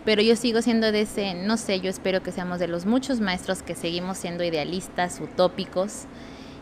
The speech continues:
y poder dar dentro de mi aula, que es mi espacio de transformación y de aporte total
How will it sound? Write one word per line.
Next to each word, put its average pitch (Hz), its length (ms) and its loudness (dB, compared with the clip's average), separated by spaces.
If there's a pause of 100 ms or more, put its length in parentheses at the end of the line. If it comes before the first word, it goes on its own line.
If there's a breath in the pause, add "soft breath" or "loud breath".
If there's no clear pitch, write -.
y 202 120 -2
poder 202 460 4
dar 196 260 4
dentro 175 340 -2
de 165 100 2
mi 180 180 0
aula, 185 360 2 (580 loud breath)
que 185 100 2
es 190 140 0
mi 202 100 0
espacio 190 540 2
de 165 140 0
transformación 160 1200 0 (140)
y 175 140 -4
de 156 140 2
aporte 196 600 4
total 175 400 0